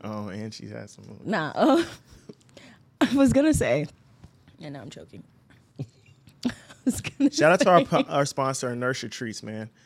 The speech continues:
Speaker 2: Oh,
Speaker 1: up
Speaker 2: yeah.
Speaker 1: Inertia Treats. <laughs> I'm gonna put the cash up in the link.
Speaker 2: A little bit
Speaker 1: <laughs>
Speaker 2: responsible for this.
Speaker 1: Yes. Don't do it
Speaker 2: Anyway.
Speaker 1: while you're trying to do something productive, though.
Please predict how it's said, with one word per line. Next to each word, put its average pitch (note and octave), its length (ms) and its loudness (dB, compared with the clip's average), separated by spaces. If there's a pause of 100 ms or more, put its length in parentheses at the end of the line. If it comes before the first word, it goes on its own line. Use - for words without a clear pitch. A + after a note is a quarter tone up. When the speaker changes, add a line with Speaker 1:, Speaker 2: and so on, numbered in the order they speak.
(140)
Speaker 2:
Oh, G#3 160 4
Speaker 1:
up F3+ 80 2
Speaker 2:
yeah. F3 60 -2
Speaker 1:
Inertia D3 340 -2
Treats. C#3 340 -6
<laughs> - 20 0
I'm D#3+ 80 2
gonna C3 100 0
put C#3+ 160 0
the C#3 60 -4
cash B2 360 -2
up C3 160 -6
in C#3+ 80 -4
the C3+ 80 0
link. A#2 320 -4
Speaker 2:
A D3 40 -8
little D#3+ 200 -2
bit D3 120 -4
Speaker 1:
<laughs> - 20 -10
Speaker 2:
responsible D3+ 520 -4
for C3+ 140 -8
this. C3 260 -8
Speaker 1:
Yes. A2+ 400 -2
Don't D3 400 2
do - 20 -6
it E3+ 40 -4
Speaker 2:
Anyway. D3+ 280 2
Speaker 1:
while C3 140 4
you're C3 100 0
trying C3 200 -4
to B2 60 -4
do B2+ 100 -2
something B2+ 320 -4
productive, A#2+ 640 -6
though. F#2+ 260 -12